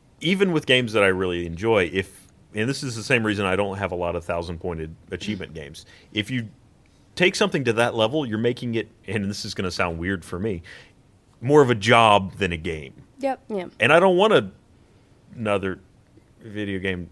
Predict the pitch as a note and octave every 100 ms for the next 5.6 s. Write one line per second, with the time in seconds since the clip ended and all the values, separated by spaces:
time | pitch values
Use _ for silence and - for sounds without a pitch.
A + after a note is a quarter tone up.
0 | - F#2 F#2+ F2+ - A3+ C4 C#4 - B3
1 | - - B3 B3 A#3+ F3 D#3+ G#3 G3 G3
2 | F3+ D3 D#3 D#3 D3 - E3+ D3+ C3+ B2
3 | C3+ A#2 G#2+ A2+ C3+ C3+ - B2+ C3 -
4 | B2+ G#2 A#2 F#2+ D#2+ D#2+ G#2 B2 B2 A#2
5 | - F#2+ G2+ F2 C#2+